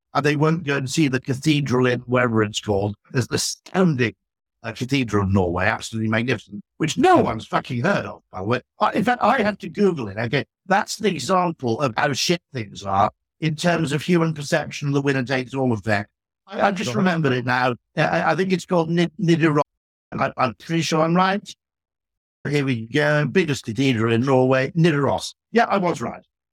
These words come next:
Speaker 1: So it's actually technically called the Nidarosdomen. Uh, and it's absolutely sodding magnificent, but no one's bloody heard of it. I mean, seriously.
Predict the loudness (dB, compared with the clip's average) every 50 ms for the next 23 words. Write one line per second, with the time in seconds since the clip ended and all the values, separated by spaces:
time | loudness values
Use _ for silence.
0 | _ _ _ 0 0 0 2 0 -2 -2 -2 -4 -8 -8 -8 -8 -4 -4 -4 -4
1 | -6 -6 -6 -4 0 0 0 0 2 0 -2 -2 0 -2 0 2 2 2 2 2
2 | 0 -2 -2 -6 _ _ -2 0 0 0 0 0 0 2 2 0 0 -4 _ _
3 | _ _ _ _ _ _ _ 0 0 0 0 0 -2 -2 -2 -6 -8 _ _ _
4 | -6 -6 -6 -6 -10 -10 -4 -2 -2 -2 0 2 0 0 0 0 -4 -6 -4 -4
5 | -4 -4 -2 -2 0 2 2 2 4 4 2 0 0 -2 -4 -4 -4 -4 -8 -6
6 | -6 -6 -6 -6 -8 -14 -20 _ _ _ _ _ 0 2 4 4 4 4 2 0
7 | -2 -4 -4 -2 -2 0 0 0 0 0 -2 -2 -4 -8 -16 _ _ _ _ -6
8 | -4 -4 -2 2 2 2 2 2 0 -6 -12 -16 -20 -20